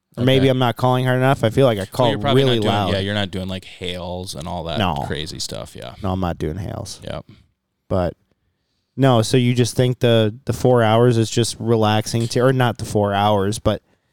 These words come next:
Speaker 1: you know, goose calling in general just relaxes you. I feel like when you're blowing that hard,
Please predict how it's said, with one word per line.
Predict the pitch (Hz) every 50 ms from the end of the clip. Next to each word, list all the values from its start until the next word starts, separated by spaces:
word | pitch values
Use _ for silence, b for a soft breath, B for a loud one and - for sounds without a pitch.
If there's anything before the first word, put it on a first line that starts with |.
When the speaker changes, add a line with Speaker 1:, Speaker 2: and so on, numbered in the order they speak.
| _ _ _ _ _
Speaker 1:
you | -
know, | 120 120 117 113 113
goose | 110 - 120 117 110 -
calling | 113 113 107 107 107
in | 101
general | 107 104 104 107 107
just | 101 110 107 - -
relaxes | 110 101 98 98 98 101 - - 117 113
you. | 120 117
I | 110
feel | 104 110 123 120
like | 113 113 110 -
when | 120 117 113 117
you're | 120 113
blowing | 107 - - 98 98 98 101 104 110 113 120 120
that | 120 117 113 113
hard, | 110 117 113 117 123 131 127 -